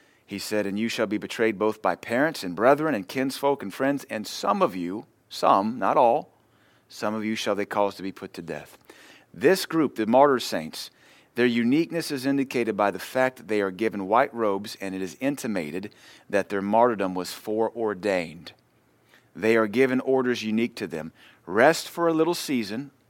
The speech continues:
under the altar, until your fellow servants also and your brethren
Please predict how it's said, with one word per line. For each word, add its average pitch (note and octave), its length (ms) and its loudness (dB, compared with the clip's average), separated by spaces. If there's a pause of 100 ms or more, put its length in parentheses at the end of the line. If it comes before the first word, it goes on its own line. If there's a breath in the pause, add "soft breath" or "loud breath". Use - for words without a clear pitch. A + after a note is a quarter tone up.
(240)
under G#2 200 -2
the B2+ 120 0
altar, G2 400 -2 (380 loud breath)
until G2+ 320 -2
your A#2 180 2
fellow D#3 340 2
servants B2+ 420 -2
also C3 460 0
and G2+ 140 -2
your A2 100 -4
brethren G#2 560 2